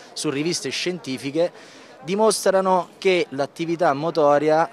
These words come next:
eh, non viene, eh, praticamente a portare alla contrazione del virus, anzi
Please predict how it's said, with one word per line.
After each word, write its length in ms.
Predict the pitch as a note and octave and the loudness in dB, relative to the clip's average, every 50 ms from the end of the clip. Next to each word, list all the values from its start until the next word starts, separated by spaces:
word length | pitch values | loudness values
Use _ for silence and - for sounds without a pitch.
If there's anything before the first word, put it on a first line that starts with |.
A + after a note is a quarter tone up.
| - - | -8 -10
eh, 800 | - B2 A#2 A2+ A2+ A2 G#2+ G#2+ G#2 G2+ G2 G2 G2 G2 G2+ - - | -6 -6 -4 -4 -2 -2 -2 -2 -2 -4 -4 -4 -6 -8 -10 -12 -10
non 320 | C3+ D3+ E3+ F#3+ G3+ F#3+ | -6 -4 -2 -2 -2 -2
viene, 540 | E3 C#3 C3 C3 C3+ C#3 C#3+ D3 D3 D3+ D3 | 0 0 0 0 0 0 -2 -2 -2 -2 -4
eh, 400 | C#3 - - - - - - - | -6 -10 -18 -20 -16 -14 -12 -6
praticamente 640 | - C#3+ C3+ C#3 C#3+ D3+ C#3+ C3+ C3+ C3+ - C3+ A#2 | -4 -2 -2 0 0 0 0 -2 -4 -4 -2 0 0
a 240 | A2+ A2+ A2 A2 - - - | 2 2 0 -2 -4 -8 -10
portare 600 | - C3+ C3 - - - C3 C3 B2+ A#2+ A#2 A2+ | -8 -8 -8 -4 -2 0 2 2 2 2 0 0
alla 160 | - B2 B2 | 0 -2 -2
contrazione 520 | A#2 B2 B2 A#2 D3+ D3 - - - A#2 A2+ | -2 -4 -6 -6 -6 -6 -6 -8 -8 -8 -8
del 120 | G#2 G2 | -8 -8
virus, 420 | G#2+ C#3 E3 C#3 A2 G#2 - - - - - | -4 -4 -2 -2 -2 -4 -6 -8 -10 -6 -2
anzi 500 | - D#3 C#3 A#2+ G#2 F#2+ - - - E2 | 0 2 2 2 0 -2 -6 -6 -6 -8